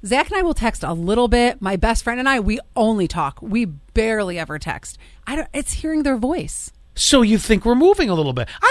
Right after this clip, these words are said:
Speaker 2: understand when you text us here at the, during the show,
Speaker 1: Yes.
Speaker 2: you're quick. It's a, you know, there's not a lot of time, but when we have the time to talk, so you're saying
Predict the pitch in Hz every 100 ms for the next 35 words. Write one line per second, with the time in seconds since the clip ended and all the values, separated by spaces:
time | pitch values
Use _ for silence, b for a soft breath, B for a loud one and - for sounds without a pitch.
0 | 539 - 330 277 226 208 - 208 - 170
1 | - 202 170 - 147 - B B - 185
2 | 220 170 - 285 233 156 135 226 381 403
3 | - - 170 - 277 - 294 294 285 302
4 | 240 285 233 208 175 - 233 196 135 123
5 | 185 214 214 196 - 262 220 220 196 202
6 | 180 208 b b - 202 233 294 - 226
7 | 214